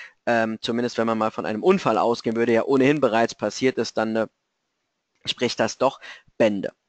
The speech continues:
Für Sie als Anleger schauen Sie auf die Kerninflationsrate, die haben Sie gesehen, und schauen Sie auf die langfristigen Inflationserwartungen für fünf Jahren, in fünf Jahren und dann sehen Sie schon sehr deutlich, warum der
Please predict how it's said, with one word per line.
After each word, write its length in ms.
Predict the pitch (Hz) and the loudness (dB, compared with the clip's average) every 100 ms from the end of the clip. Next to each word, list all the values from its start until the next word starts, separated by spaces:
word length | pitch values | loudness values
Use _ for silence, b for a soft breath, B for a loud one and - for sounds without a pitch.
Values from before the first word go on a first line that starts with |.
| B B B | B B B
Für 120 | 165 | 0
Sie 100 | 170 | 2
als 100 | 196 | 4
Anleger 540 | 147 196 196 190 185 156 | 4 4 4 4 2 0
schauen 220 | - 165 | 0 4
Sie 100 | 160 | 4
auf 80 | 156 | 2
die 120 | 151 | -2
Kerninflationsrate, 1300 | - 160 175 165 - 139 175 180 - 165 160 165 160 | -2 0 0 -4 -4 0 0 0 0 2 4 4 4
die 160 | 147 143 | 4 0
haben 160 | 143 | 0
Sie 160 | 135 135 | -4 -2
gesehen, 460 | 127 120 175 175 170 | 0 4 4 4 2
und 220 | 139 131 | 0 2
schauen 200 | 139 139 | 0 0
Sie 60 | |
auf 80 | 139 | 0
die 100 | - | 0
langfristigen 560 | 131 156 - 156 151 147 | 0 0 -4 -4 -2 -2
Inflationserwartungen 1040 | 139 135 - 139 131 127 127 127 123 127 - B B | -2 -2 -2 -4 0 0 2 2 0 -2 -4 B B
für 260 | - 156 147 | -2 0 0
fünf 320 | - 131 - | -2 -4 -2
Jahren, 240 | 123 117 | 0 0
in 180 | 131 160 | 0 -2
fünf 300 | - 143 131 | -2 -2 0
Jahren 300 | 135 135 135 | 0 2 0
und 100 | 120 | 0
dann 160 | 120 120 B B | -2 -4 B B
sehen 240 | 123 131 | 0 0
Sie 60 | 127 | 0
schon 240 | - 123 | 0 0
sehr 120 | 117 120 | 2 2
deutlich, 440 | 113 117 120 113 | 4 2 0 -4
warum 240 | 113 113 | -2 0
der 200 | 117 110 | 2 0